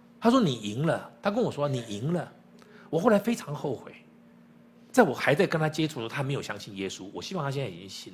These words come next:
了，那是给我非常大的打击。他说：“你赢了，但是我愿意自己下地狱，我不愿意耶稣基督拯救我。”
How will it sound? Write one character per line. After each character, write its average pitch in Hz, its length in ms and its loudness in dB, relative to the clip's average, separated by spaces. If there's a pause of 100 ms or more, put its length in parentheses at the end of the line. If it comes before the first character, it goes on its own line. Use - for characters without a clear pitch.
了， - 60 -20 (560)
那 220 160 2
是 175 80 -6
给 160 100 0
我 120 60 2
非 170 100 -2
常 135 100 -4
大 113 200 -4
的 - 0 -
打 - 180 -10
击。 - 200 -18 (520)
他 - 100 0
说 196 140 2
：“你 123 160 -4
赢 82 240 -16
了， 87 200 -10 (2000)
但 208 100 6
是 175 120 2
我 95 180 -4
愿 135 240 0
意 110 260 -8 (960)
自 175 140 -8
己 - 120 -14
下 92 200 -8
地 87 260 -16
狱， 82 160 -18 (160)
我 107 100 -2
不 147 140 -2
愿 175 160 2
意 139 80 -4
耶 139 100 0
稣 139 160 -6
基 131 160 -10
督 120 140 -6
拯 - 220 -14
救 98 140 -6
我。” 78 300 -14